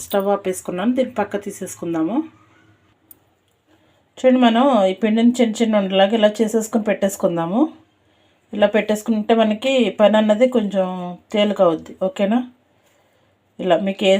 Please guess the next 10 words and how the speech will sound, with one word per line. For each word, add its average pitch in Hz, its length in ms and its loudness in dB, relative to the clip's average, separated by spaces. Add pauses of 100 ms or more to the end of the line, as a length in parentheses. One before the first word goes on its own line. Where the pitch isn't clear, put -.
సైజు 214 300 0
కావాలంటే 196 460 4
ఆ 196 160 4
సైజులో 185 440 2
ఇలా 202 140 2 (140)
చిన్న 196 220 -2
చిన్న 196 280 0
ఫస్ట్ 202 300 -2 (640)
ఇలా 196 140 6 (100)
ఉండలు 214 280 -2